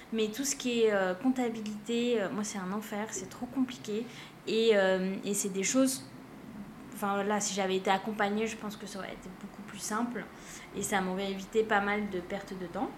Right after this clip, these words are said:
Donc déjà, ça, calculez bien vos prix, c'est important. Euh, ensuite, il faut pas, ça, ça paraît un petit peu bateau, mais il faut pas, faut pas hésiter. Faut pas se poser de questions, faut y aller, en fait.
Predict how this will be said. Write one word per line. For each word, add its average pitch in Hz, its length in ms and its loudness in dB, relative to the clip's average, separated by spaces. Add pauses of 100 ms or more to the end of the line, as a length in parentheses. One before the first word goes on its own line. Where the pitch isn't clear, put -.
(120)
Donc 175 200 -8
déjà, 196 220 -4
ça, 233 160 -8 (340)
calculez 240 440 -2
bien 185 180 -6
vos 180 220 -6
prix, - 220 -10
c'est - 160 -6
important. - 440 -6 (1120)
Euh, 220 520 8
ensuite, 269 640 2
il 233 60 0
faut - 160 -2
pas, 202 460 6
ça, - 400 -2
ça - 180 -2
paraît 202 220 0
un 190 180 -4
petit - 120 -10
peu 214 120 -4
bateau, 190 340 -2
mais 220 120 -2
il 190 40 -6
faut 196 140 -8
pas, 190 400 -2 (200)
faut - 120 -10
pas 190 140 -2
hésiter. 180 260 -6 (140)
Faut 208 100 -10
pas 220 140 4
se 214 80 -2
poser 208 180 -2
de 202 60 -10
questions, 202 340 -4
faut - 140 -6
y 196 100 -2
aller, 190 180 -2
en 190 80 -6
fait. - 180 -8